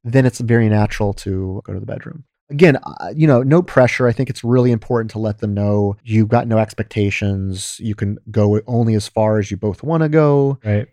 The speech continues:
Speaker 1: What I think is less important than, like, the physical actions you're doing, it's really just acknowledging and cementing that you guys both have sexual tension, you both have this physical chemistry.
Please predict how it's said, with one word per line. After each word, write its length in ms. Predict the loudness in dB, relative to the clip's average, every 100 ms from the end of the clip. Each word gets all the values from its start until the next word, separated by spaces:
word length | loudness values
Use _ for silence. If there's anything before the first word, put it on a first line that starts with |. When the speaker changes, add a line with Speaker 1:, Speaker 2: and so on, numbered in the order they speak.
| _
Speaker 1:
What 100 | -2
I 20 |
think 180 | 0 2
is 140 | 4
less 260 | 6 4 4
important 640 | -4 -4 0 0 0 -8 -8
than, 140 | -4
like, 180 | -4 -4
the 200 | -4 -6
physical 420 | -2 -2 -2 -2
actions 420 | -4 -6 -4 -4 -2
you're 100 | 0
doing, 400 | 0 0 0 -2
it's 160 | -2 0
really 300 | 2 4 4
just 180 | 2 0
acknowledging 640 | -2 0 2 2 0 0 -2
and 100 | -4
cementing 640 | -6 -2 -2 -2 -4 -4
that 100 | -6
you 180 | -4 -2
guys 260 | 0 -2 -2
both 320 | 0 2 2
have 220 | 0 0
sexual 420 | 0 -2 -2 -2 -4
tension, 420 | -2 -4 -2 -4
you 120 | -4
both 200 | -2 -4
have 160 | -4 -8
this 140 | -10
physical 340 | -8 -8 -8 -14
chemistry. 560 | -12 -12 -12 -18 -16